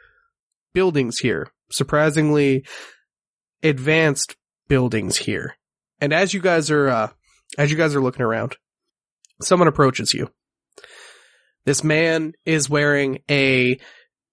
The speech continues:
dented, rusty, old breastplate. He's wearing leathers underneath it.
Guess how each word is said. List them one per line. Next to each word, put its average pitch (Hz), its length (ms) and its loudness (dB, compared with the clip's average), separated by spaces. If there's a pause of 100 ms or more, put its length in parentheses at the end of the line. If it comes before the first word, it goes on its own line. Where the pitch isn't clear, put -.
(280)
dented, 170 1000 0 (120)
rusty, 135 1200 0 (180)
old 139 600 0
breastplate. 135 920 -2
He's 143 300 -2
wearing 147 380 0
leathers 135 680 0
underneath 135 800 -2
it. 139 260 0